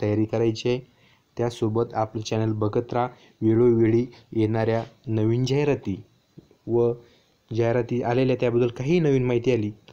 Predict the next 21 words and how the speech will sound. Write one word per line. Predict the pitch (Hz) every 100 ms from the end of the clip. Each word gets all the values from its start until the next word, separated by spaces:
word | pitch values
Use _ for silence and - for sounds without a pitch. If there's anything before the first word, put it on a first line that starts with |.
| 113
ताबडतोब | 107 113 120
आपल्या | 117 113 110
ह्या | 110 113 - _ -
हेल्पिंग | 139 117 135 120
गणेश | 113 110
या | 110
चॅनलवर | 107 110 113
आपण | 110 113 113 - _ - - -
ती | 117 113
प्रसिद्ध | - - 123 127
करत | 123 127 131
असतो. | 131 - 135 - _ _ - _ _ - _ - - -
आणि | 113 120
येत्या | 120 117 135
व्हिडिओमध्ये | 120 120 127 123
आपण | 120 113 107 107
कृषी | - 113 131
सेवकचा | - 113 110 -
संपूर्ण | 110 113 110 117 120 117 - _ _
पॅटर्न | 113 110 127 120
अभ्यासक्रम | 117 117 113 120 127